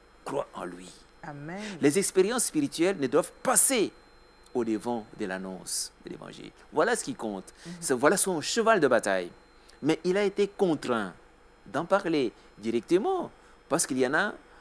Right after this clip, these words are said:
Speaker 1: euh, les superstars
Speaker 2: Mhm.
Speaker 1: dans deux Corinthiens, je pense douze. On peut prendre deux Corinthiens chapitre douze, treize, à partir même du chapitre dix,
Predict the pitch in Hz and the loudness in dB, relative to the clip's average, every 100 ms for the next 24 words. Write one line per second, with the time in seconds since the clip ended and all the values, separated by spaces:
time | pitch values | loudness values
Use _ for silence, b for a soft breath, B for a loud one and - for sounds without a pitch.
0 | B B 101 101 95 90 90 113 135 147 | B B 0 2 0 0 -2 0 0 0
1 | 139 117 - 101 110 147 180 180 190 185 | 0 -2 -2 -2 0 0 -2 -6 -10 -10
2 | 156 107 101 95 98 123 117 147 180 269 | -6 -4 -4 -4 -2 0 0 -2 -2 -2
3 | 135 - - - - - 90 104 92 117 | -2 -6 -16 -20 -20 -14 -10 -8 -6 0
4 | 208 294 - - - - - - - 104 | 2 2 0 -12 -20 -20 -20 -20 -18 -10
5 | 123 123 110 - B 113 117 110 104 - | -6 -4 -4 -8 B -6 -4 -4 -6 -6
6 | 104 107 98 98 98 101 131 170 170 107 | -4 -4 -4 -4 -6 -4 -2 -2 -4 -2
7 | 98 - - 107 135 156 - - - - | -2 -4 -2 0 2 0 -2 -8 -18 -20
8 | - - - - 110 160 147 117 98 98 | -20 -10 -4 -2 0 0 0 -4 -6 -6
9 | 90 B B - 110 135 - 214 311 - | -8 B B -10 -6 -4 -2 2 4 4
10 | - | 0